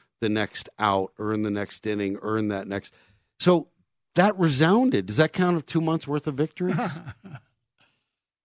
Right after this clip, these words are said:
Speaker 2: It's a
Speaker 1: And,
Speaker 2: lot.
Speaker 1: and
Speaker 2: Yeah, he was a, he was a huge part of, of the culture propelling them as far as they went in, in
Speaker 1: Yeah.
Speaker 2: fifteen and sixteen. That's
Speaker 1: Right.
Speaker 2: why, that's why no matter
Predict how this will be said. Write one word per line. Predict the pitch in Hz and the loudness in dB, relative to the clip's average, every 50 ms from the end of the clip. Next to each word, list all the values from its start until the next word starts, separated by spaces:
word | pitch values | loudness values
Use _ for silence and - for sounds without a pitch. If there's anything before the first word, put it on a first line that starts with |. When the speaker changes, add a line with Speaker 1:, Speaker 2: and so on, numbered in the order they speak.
| _ _ | _ _
Speaker 2:
It's | - 175 | 0 4
a | 175 | 6
Speaker 1:
And, | 170 | 6
Speaker 2:
lot. | 175 180 170 147 - | 8 6 6 6 6
Speaker 1:
and | 180 214 254 254 185 147 143 160 147 139 - | 4 4 4 4 4 2 2 0 -2 0 4
Speaker 2:
Yeah, | 190 185 | 6 6
he | 170 202 | 6 6
was | 233 254 233 | 4 4 4
a, | 262 | 4
he | 175 226 247 | 4 4 2
was | 269 302 247 | 2 4 2
a | 262 | 2
huge | 208 - - 220 247 262 220 190 - | 2 4 4 4 4 4 2 -2 -2
part | - 233 247 233 226 180 - | 2 4 4 4 4 0 -2
of, | - 156 147 135 139 110 | 0 0 0 0 0 0
of | 123 165 160 143 139 | 0 0 0 2 0
the | 139 151 | 0 0
culture | 123 - 160 196 202 185 - - 202 202 196 190 185 175 - - - - - _ _ _ _ | 0 2 2 2 2 2 2 2 2 4 4 4 2 0 -2 -12 -20 -20 -20 _ _ _ _
propelling | - 190 180 123 - 120 185 190 196 202 196 190 175 | 0 0 0 2 4 4 4 4 4 4 4 4 4
them | 175 170 165 160 160 160 165 - - _ _ _ _ _ | 4 4 4 4 2 2 0 -2 -6 _ _ _ _ _
as | - 160 147 127 | -2 0 0 0
far | - - 170 165 165 175 | 0 2 4 4 4 4
as | 180 165 | 4 2
they | 165 185 | 2 2
went | 170 165 165 165 160 156 | 2 4 2 2 2 0
in, | 151 147 - 143 147 | -2 -2 -2 -2 0
in | 143 143 | 2 2
Speaker 1:
Yeah. | 139 - | 2 2
Speaker 2:
fifteen | - 156 139 - - 175 170 160 147 | 2 0 0 2 0 2 2 2 2
and | 147 147 151 | 2 2 0
sixteen. | 123 - 147 127 - - - 110 98 - - - | 0 0 -2 -2 -4 -8 -10 -10 -12 -12 -2 2
That's | 170 185 214 | 4 4 6
Speaker 1:
Right. | 254 196 | 6 6
Speaker 2:
why, | 208 202 196 190 190 185 170 - - - - - _ | 6 6 4 4 2 0 -2 -4 -10 -18 -20 -10 _
that's | 180 180 - | -4 -2 0
why | 175 202 196 185 | 2 2 2 4
no | 180 180 | 2 2
matter | 180 190 196 202 202 202 196 196 196 180 | 2 2 4 4 2 2 2 0 0 -2